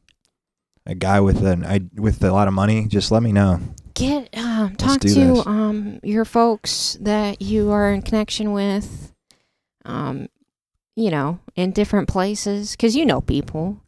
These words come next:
Speaker 1: I know,
Speaker 2: See if
Speaker 1: I
Speaker 2: they
Speaker 1: know a
Speaker 2: would
Speaker 1: couple
Speaker 2: sponsor
Speaker 1: people.
Speaker 2: that.
Speaker 1: I know
Speaker 2: First
Speaker 1: a
Speaker 2: off, they would be selling music equipment if it's from s-, the certain people that I'm thinking of.
Speaker 1: Hell yeah. I don't know what you're talking about, but I'm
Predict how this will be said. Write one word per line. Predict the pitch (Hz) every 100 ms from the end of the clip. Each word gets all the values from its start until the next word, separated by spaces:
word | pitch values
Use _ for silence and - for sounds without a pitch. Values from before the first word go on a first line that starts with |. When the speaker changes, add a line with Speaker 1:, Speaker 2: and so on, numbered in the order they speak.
| _ _ _ -
Speaker 1:
I |
know, | 143
Speaker 2:
See | 170 196
if | 196
Speaker 1:
I |
Speaker 2:
they | 151
Speaker 1:
know | 190
a |
Speaker 2:
would | 190
Speaker 1:
couple | 196
Speaker 2:
sponsor | 165 170 190 196
Speaker 1:
people. | 196
Speaker 2:
that. | 202 214 220 - _ _ _ _ _ _ _ _ _ _ _ _
Speaker 1:
I | -
know | 123
Speaker 2:
First | - -
Speaker 1:
a |
Speaker 2:
off, | 147 147 151 -
they | - 165 185
would | 185
be | 180
selling | - 180 175 165
music | 156 165 165 -
equipment | - 127 - 135 143 - _ _ _ -
if | - 151
it's | 151 - - - - _ _
from | - 160
s-, | 156 -
the | 160
certain | 147 170 - 139
people | 147 147 -
that | 135
I'm | 165 170
thinking | - - - -
of. | 208 208 - - _ _ _ _ _ - - _ _ _ _ _ _
Speaker 1:
Hell | - 110 101
yeah. | 92 90 87 90
I | 107
don't | 104
know | 98
what | 98
you're | -
talking | - 98
about, | 95 95
but | 95 98
I'm | 104 85